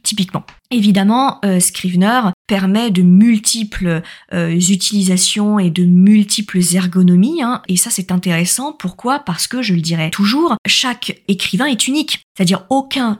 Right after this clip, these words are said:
auteur, quand bien même ils utiliseraient exactement la même méthode d'écriture, vont l'appréhender d'une manière tout à fait personnelle et tout à fait singulière.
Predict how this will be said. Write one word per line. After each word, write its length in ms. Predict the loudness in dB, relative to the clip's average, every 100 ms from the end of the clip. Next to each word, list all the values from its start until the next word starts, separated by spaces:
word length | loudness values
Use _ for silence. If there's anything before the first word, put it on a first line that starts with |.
| 2
auteur, 600 | 2 2 -2 -2 -4 -10
quand 180 | -4 -2
bien 200 | 0 0
même 240 | 0 2
ils 240 | 4 4 2
utiliseraient 640 | 0 0 0 0 -2 -2
exactement 880 | -4 -2 -2 -4 -8 -6 -2 0 0
la 160 | 0 2
même 460 | 4 4 2 -2 0
méthode 540 | 0 0 0 -2 -2 -4
d'écriture, 800 | -8 -8 -8 -6 -4 -2 -2 -4 _ -6
vont 280 | -2 0
l'appréhender 680 | 0 -2 -2 0 0 0 -2
d'une 200 | -2 0
manière 300 | 2 2 -2
tout 120 | -8 -8
à 60 |
fait 140 | -6 -6
personnelle 580 | -6 -4 -2 -2 -2 -4
et 100 | -6
tout 200 | -6 -6 -4
à 80 |
fait 160 | -4 -2
singulière. 680 | -2 -2 -2 0 0 -2